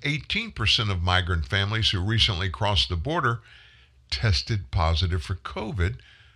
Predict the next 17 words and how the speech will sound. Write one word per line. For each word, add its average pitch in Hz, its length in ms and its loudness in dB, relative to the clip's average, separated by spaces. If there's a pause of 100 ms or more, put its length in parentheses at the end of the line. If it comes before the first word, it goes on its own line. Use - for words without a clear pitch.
(200)
before 147 540 2
being 127 320 0
released 104 480 0
by 92 100 2
Border 87 320 0
Patrol. 69 460 0 (160)
Another 123 300 2
twenty 190 420 -2
percent 101 360 0
of 92 80 -2
unaccompanied 87 720 -2
minors 113 560 -2 (540)
tested 95 480 0
positive 71 480 2
for 78 100 -2
the 71 100 0
virus. 73 680 0